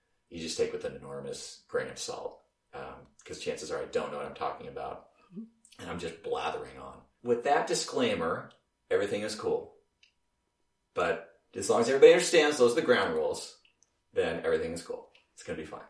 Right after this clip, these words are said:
Speaker 2: Ground rules are laid. The boring stuff's out. All right.
Speaker 1: Yeah,
Speaker 2: We get to
Speaker 1: that's
Speaker 2: the
Speaker 1: it.
Speaker 2: extra boring stuff now.
Speaker 1: <laughs>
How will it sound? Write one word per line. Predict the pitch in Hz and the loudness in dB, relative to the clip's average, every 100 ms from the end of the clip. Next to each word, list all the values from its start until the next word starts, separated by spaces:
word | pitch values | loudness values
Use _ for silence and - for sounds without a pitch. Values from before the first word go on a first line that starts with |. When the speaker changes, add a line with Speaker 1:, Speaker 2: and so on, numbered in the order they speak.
| _ _ - | _ _ -8
Speaker 2:
Ground | 214 226 | -2 4
rules | 226 233 | 6 8
are | 233 | 10
laid. | 233 247 285 320 262 | 10 10 10 8 6
The | |
boring | 208 214 233 | 6 8 8
stuff's | 240 - 254 247 | 6 6 4 8
out. | 262 285 320 | 12 12 12
All | 240 247 | 12 12
right. | 277 381 349 - - | 12 12 12 8 0
Speaker 1:
Yeah, | - 104 - | 4 4 4
Speaker 2:
We | 233 | 6
get | 240 | 6
to | - | 6
Speaker 1:
that's | - | 8
Speaker 2:
the | 233 | 10
Speaker 1:
it. | |
Speaker 2:
extra | - - | 10 8
boring | 240 247 226 220 | 12 12 12 10
stuff | - 254 208 220 | 12 12 12 12
now. | 214 196 185 175 214 | 12 12 12 12 10
Speaker 1:
<laughs> | 226 - - | 6 0 -4